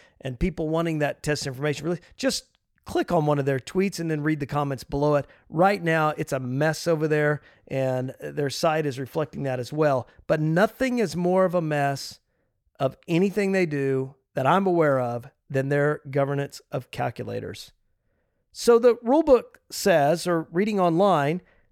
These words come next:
that T I eighty-nines, T I ninety-twos are, th-, those are illegal.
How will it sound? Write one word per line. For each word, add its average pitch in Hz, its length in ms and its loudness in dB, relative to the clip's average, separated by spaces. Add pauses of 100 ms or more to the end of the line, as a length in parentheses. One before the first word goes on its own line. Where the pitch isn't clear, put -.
(920)
that 175 440 2
T 214 160 0
I 208 100 4
eighty-nines, 196 540 2
T 185 160 -2
I 180 120 4
ninety-twos 170 800 0 (260)
are, 160 540 6 (600)
th-, 180 200 0
those 175 200 2
are 185 220 -4
illegal. 180 800 2